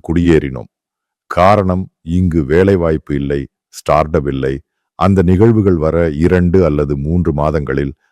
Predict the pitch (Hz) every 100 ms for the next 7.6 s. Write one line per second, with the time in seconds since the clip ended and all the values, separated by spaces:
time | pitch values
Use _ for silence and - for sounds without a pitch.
0 | _ 78 76 73 78 104 110 98 101 90
1 | 82 87 76 85 85 87 71 67 67 69
2 | - 73 73 71 67 - 55 - _ _
3 | _ - 85 - 87 80 80 76 87 98
4 | 90 85 78 - 82 80 80 78 80 82
5 | 76 80 78 65 73 87 - 73 73 69
6 | 78 76 78 71 76 82 85 78 78 82
7 | 95 71 71 69 60 52